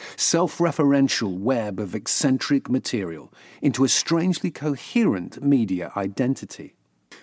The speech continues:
But while Kjellberg's brand is unique, the story of how he's been mobbed is distressingly familiar.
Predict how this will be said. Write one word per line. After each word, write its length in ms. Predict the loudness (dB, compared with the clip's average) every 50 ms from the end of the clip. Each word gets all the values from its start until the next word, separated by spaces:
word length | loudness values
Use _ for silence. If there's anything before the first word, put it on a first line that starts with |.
| _ _
But 120 | 0 2 4
while 260 | 4 4 4 4 2
Kjellberg's 720 | -2 0 2 4 4 6 4 4 4 4 4 2 0 -4
brand 500 | -4 2 2 4 4 4 0 0 -2 -2
is 180 | -2 -2 0 2
unique, 640 | 2 4 4 6 6 6 4 2 0 -6 -14 -20 _ -20 -20 -20 -20 _ -2
the 60 | 0 2
story 440 | 2 4 4 4 4 6 6 4
of 100 | 4 2
how 220 | 0 0 2 2 2
he's 220 | 4 2 0 2
been 280 | 2 2 4 4 6 6
mobbed 340 | 6 6 4 2 0 0 0
is 160 | 0 0 0
distressingly 1040 | 0 0 0 0 -2 -2 -2 0 2 2 2 2 0 -2 -2 -4 -4 -2 -2 -2 -2
familiar. 600 | -2 0 0 0 2 2 2 0 0 -2 -4